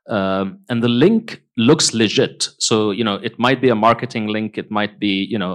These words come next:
a package delivery that you're expecting. Um, and if you click on it, it actually takes you to the legitimate site,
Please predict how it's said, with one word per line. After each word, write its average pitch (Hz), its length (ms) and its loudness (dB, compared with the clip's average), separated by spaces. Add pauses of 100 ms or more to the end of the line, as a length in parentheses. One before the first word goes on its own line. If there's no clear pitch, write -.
a 104 80 -8
package 123 480 0
delivery 120 480 0
that 113 160 -2
you're 110 100 0
expecting. 101 840 -6 (520)
Um, 104 380 -2
and 123 80 -2
if 123 140 -4
you - 100 -4
click - 240 0
on 117 140 4
it, 98 320 -4 (520)
it 135 120 -4
actually 175 380 0
takes - 360 0
you 165 80 2
to - 100 -10
the 139 100 -2
legitimate 123 480 -2
site, - 540 -2